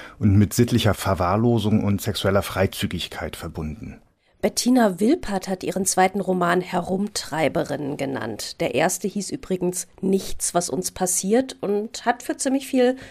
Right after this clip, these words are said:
Speaker 2: Furore gesorgt. Jetzt also der zweite. Und die Erzählerin, die Herumtreiberin, heißt Manja, ist siebzehn Jahre alt, landet im Sommer neunzehnhundertdreiundachtzig, nicht jetzt in einem Arbeitserziehungslager, aber in einer geschlossenen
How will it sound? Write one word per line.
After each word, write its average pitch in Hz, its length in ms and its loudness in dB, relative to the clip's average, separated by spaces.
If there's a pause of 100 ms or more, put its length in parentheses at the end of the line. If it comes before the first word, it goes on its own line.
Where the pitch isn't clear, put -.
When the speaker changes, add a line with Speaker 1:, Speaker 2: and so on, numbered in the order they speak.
Speaker 2:
Furore 175 580 2
gesorgt. 113 680 -4
Jetzt 170 260 -2
also 156 220 0
der 151 160 -2
zweite. 196 520 4 (540)
Und 208 560 2 (220)
die - 100 0
Erzählerin, 262 720 4
die 214 140 0
Herumtreiberin, 190 1000 0
heißt - 380 -4
Manja, 202 460 0
ist - 200 -4
siebzehn - 360 -4
Jahre 170 400 2
alt, 190 260 4 (420)
landet 214 380 4
im 214 100 0
Sommer 196 280 4
neunzehnhundertdreiundachtzig, 190 2250 2 (400)
nicht 208 380 0
jetzt 208 240 2
in 143 100 -2
einem 165 220 0
Arbeitserziehungslager, 240 1300 2
aber 196 420 2
in 190 180 -4
einer 175 260 0
geschlossenen 190 960 0